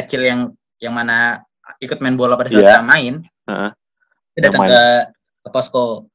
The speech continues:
Speaker 1: belajar.
Speaker 2: Oh, heeh, proker berarti ya, heeh.
Speaker 1: Ya,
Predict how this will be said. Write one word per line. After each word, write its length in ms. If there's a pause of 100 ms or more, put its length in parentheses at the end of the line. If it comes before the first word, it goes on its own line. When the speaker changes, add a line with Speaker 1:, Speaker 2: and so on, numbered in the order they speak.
(360)
Speaker 1:
belajar. 540 (760)
Speaker 2:
Oh, 220 (180)
heeh, 240
proker 400
berarti 220
ya, 140
heeh. 220 (580)
Speaker 1:
Ya, 240